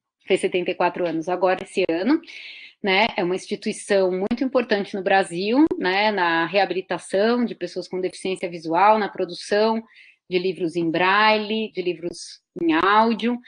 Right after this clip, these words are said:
né? E a Fundação Dorina, num determinado momento da sua história, resolveu que precisava ter um museu pra contar a sua história, né, pra relatar a história da deficiência visual no Brasil, e então foi criado o Centro de Memória da Fundação Dorina,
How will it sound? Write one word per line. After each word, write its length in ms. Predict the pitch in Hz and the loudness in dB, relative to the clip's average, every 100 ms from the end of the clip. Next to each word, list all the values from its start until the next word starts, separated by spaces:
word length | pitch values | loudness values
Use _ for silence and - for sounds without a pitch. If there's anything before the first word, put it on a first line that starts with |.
| - _ _ | -20 _ _
né? 340 | 180 180 226 262 - | -2 0 0 -2 -2
E 520 | 214 226 247 262 247 - _ _ _ | 0 2 2 0 -2 -8 _ _ _
a 100 | 220 - | -4 -2
Fundação 420 | 247 233 226 247 | -2 -2 -2 2
Dorina, 640 | 269 254 247 269 349 440 - | 2 2 2 4 2 0 -4
num 140 | 233 | 0
determinado 520 | 233 233 226 220 202 214 | 2 2 0 0 0 2
momento 380 | 220 214 214 | 2 0 -2
da 100 | 202 | -4
sua 140 | 220 247 | -4 -6
história, 460 | - 240 220 247 | -2 4 4 4
resolveu 360 | 269 254 254 247 | 2 0 0 -2
que 100 | 254 | -4
precisava 480 | - 262 262 262 262 | -8 -6 2 4 4
ter 140 | 269 262 | 2 2
um 40 | |
museu 380 | 262 330 269 240 | 2 4 4 2
pra 160 | - | 0
contar 420 | - 214 208 202 202 - _ - | -6 -2 4 4 2 -6 _ -2
a 80 | 208 | 0
sua 160 | 190 | 0
história, 680 | 160 - 214 220 226 220 220 _ _ | -2 0 6 8 8 4 0 _ _
né, 240 | 190 196 202 - | -6 -6 -6 -4
pra 220 | 190 190 | 0 0
relatar 540 | 208 214 196 - 208 202 | 2 2 2 2 2 2
a 60 | |
história 320 | 208 - 208 196 | -2 2 2 2
da 80 | |
deficiência 560 | 196 202 - - 202 208 | -2 -6 -8 -12 -8 -6
visual 320 | 196 190 190 | -6 -2 -2
no 160 | 185 202 | -2 -2
Brasil, 480 | 233 247 220 262 294 - - - | 0 2 2 0 -2 -10 -10 0
e 80 | 285 | 2
então 240 | 277 240 | 2 0
foi 140 | 254 247 | 0 2
criado 260 | 240 214 | 4 4
o 40 | - | 2
Centro 340 | 226 214 220 | -6 -6 -6
de 100 | 214 | -2
Memória 400 | 226 214 190 202 | 0 2 2 2
da 120 | 190 | -2
Fundação 440 | - 196 190 - 202 | -6 -6 -6 -6 -2
Dorina, 540 | 233 214 196 240 | -2 0 0 0